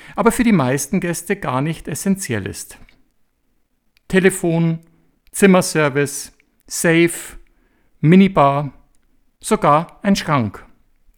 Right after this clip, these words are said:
Sie reduzierten die Zimmergröße auf sechzehn Quadratmeter, die Größe, die man gerade so braucht. Im Gegenzug verbesserten sie die Elemente,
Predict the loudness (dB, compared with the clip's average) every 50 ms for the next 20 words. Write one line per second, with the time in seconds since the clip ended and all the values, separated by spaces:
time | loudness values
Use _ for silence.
0 | _ _ _ _ _ _ _ _ _ _ _ _ _ _ _ _ _ _ -8 -4
1 | 0 2 2 2 2 0 0 0 0 0 2 4 2 2 2 2 0 4 4 4
2 | 4 4 0 -2 0 0 -2 -4 -4 -8 -18 -16 -8 -6 -4 -4 -4 -4 -2 -2
3 | -2 -2 -4 -4 0 0 0 0 0 -6 -6 -6 -6 -6 -6 -4 -4 -4 -4 -4
4 | -2 -2 -4 -4 -4 -10 _ _ _ _ -20 -20 -8 0 4 6 6 4 4 -4
5 | -4 -2 -2 -2 0 -2 -4 -2 -2 -2 -2 -2 -2 -2 -4 -6 -6 -4 -4 -4
6 | -4 -6 -6 -6 -6 -8 -8 -8 -10 -12 -12 -12 -12 -12 -14 -18 -20 -20 -20 -20
7 | _ _ _ _ _ _ _ _ _ _ _ _ _ _ _ _ _ _ _ _
8 | _ _ _ _ _ _ -2 -2 0 0 0 -2 -2 2 2 2 2 2 -4 -4
9 | -4 -6 -18 -20 -20 -20 -20 _ -8 -8 -6 -4 -4 -4 -4 -2 -4 -4 -2 -2
10 | -2 -2 -2 -4 -8 -8 -8 -8 -6 -6 -6 -4 -4 -4 -2 -2 -2 -2 -2 -4
11 | -4 -4 -6 -6